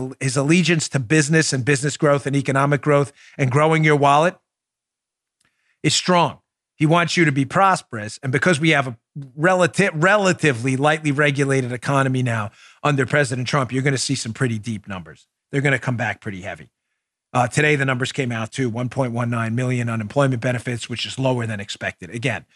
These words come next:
bad news, good news. Bad news, one point one nine million people are unemployed this week. The good news is it's far less than expected. It could have been worse. So these numbers are gonna come out right before the election.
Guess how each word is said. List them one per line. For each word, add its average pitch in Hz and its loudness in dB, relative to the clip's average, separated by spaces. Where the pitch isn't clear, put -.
bad 139 2
news, 131 -2
good 117 -4
news. 80 -16
Bad 135 0
news, 147 2
one 135 0
point 127 -2
one 139 0
nine 135 0
million 131 0
people 143 2
are 139 2
unemployed 147 2
this 143 -6
week. 139 0
The 143 2
good 170 4
news 151 4
is 139 4
it's 131 -6
far 156 2
less 147 0
than 131 -6
expected. 117 -4
It 95 -16
could 143 -2
have 127 -2
been 110 -6
worse. 98 -12
So 151 0
these 160 2
numbers 170 2
are 143 0
gonna 143 0
come 135 -2
out 120 -2
right 117 -4
before 110 -10
the 104 -10
election. 90 -14